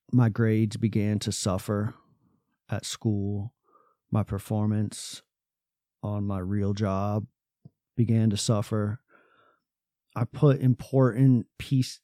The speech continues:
important parts of my life got put to the side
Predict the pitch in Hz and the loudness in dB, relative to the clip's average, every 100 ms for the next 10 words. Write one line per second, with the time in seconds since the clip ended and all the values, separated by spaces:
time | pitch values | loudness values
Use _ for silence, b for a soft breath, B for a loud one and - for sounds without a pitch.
0 | - 135 - 165 139 131 - 135 131 117 | 2 2 4 2 4 0 2 2 4 2
1 | 113 107 110 107 95 113 - _ 104 82 | 2 0 0 0 -2 -6 -16 _ -4 -4
2 | - 127 - 117 101 - 117 107 92 85 | -2 -2 -2 -6 -4 -4 -2 -2 -4 -8
3 | - | -12